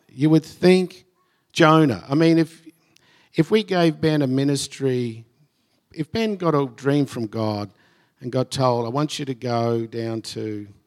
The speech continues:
Sydney and I want you to go in there and talk to the officials, and I got a word for rep-, repentance," and, and he went down there and gave the word of the Lord, and the whole city turned to God. Everybody was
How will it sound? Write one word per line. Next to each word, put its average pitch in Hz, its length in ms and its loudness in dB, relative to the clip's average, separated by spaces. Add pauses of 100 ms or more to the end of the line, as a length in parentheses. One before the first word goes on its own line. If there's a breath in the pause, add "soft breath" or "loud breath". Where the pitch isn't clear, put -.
(240)
Sydney 120 600 -10 (920)
and 110 120 -14
I 113 40 -10
want 113 260 -12
you 117 80 -14
to 110 120 -16
go 113 300 -12
in 110 80 -4
there 110 180 -6
and 107 120 -12
talk 117 300 -8
to 117 100 -16
the 104 100 -14
officials, 113 640 -12
and 107 100 -16
I 107 60 -14
got 110 160 -14
a 107 40 -12
word 110 480 -10 (200)
for - 140 -20
rep-, 101 180 -8 (140)
repentance," 117 560 -6
and, 104 200 -12 (540 soft breath)
and 120 100 -10
he 127 220 -6
went 120 240 -8
down 117 320 -8
there 113 300 -8
and 101 200 -18 (240)
gave 123 280 -12
the 117 60 -16
word 117 200 -10
of 117 80 -14
the 110 60 -16
Lord, 113 280 -14
and 104 120 -16
the 95 60 -20
whole 214 200 -14
city 190 300 -18
turned 170 300 -8
to 143 40 -14
God. 123 340 -12 (1120)
Everybody 175 460 -2
was 160 360 -8